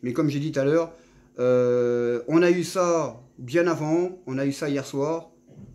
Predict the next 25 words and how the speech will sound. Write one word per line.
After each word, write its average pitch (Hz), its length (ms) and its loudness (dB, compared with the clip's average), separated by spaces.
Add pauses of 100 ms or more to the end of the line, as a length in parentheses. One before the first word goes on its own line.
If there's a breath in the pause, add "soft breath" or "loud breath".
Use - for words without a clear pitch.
(300)
et 113 80 -8
on 120 140 -4
aura 110 240 -4
ça 120 200 -8
encore, 113 520 -8
euh, 98 140 -14 (540)
dans 110 160 -10
les 113 200 -10
années 123 220 -6
qui 123 140 -16
viendront, 123 420 -6
parce - 140 -16
que - 80 -12 (440 loud breath)
c'est - 180 -4
comme 131 140 0
ça, 135 220 -2
on 120 80 -2
n'y 120 100 -2
peut 127 100 -4
rien. 135 300 -2
Alors, 143 280 2
il 139 60 -6
faut 160 120 -2
savoir 190 260 2
une, 165 80 4